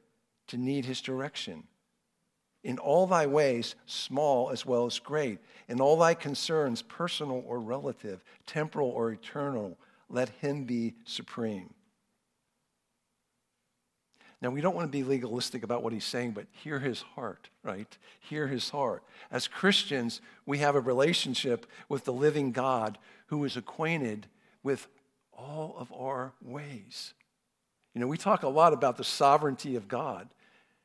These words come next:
but we often think of that as, like, a big thing, right? And it is a big thing. He rules over all things. But it also means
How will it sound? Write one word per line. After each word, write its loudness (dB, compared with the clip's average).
but -2
we 2
often 6
think -2
of 2
that 4
as, -2
like, -2
a -4
big 2
thing, 0
right? 2
And 2
it 4
is 8
a 8
big 0
thing. 0
He -2
rules 0
over 2
all 2
things. -8
But 0
it 4
also 2
means -2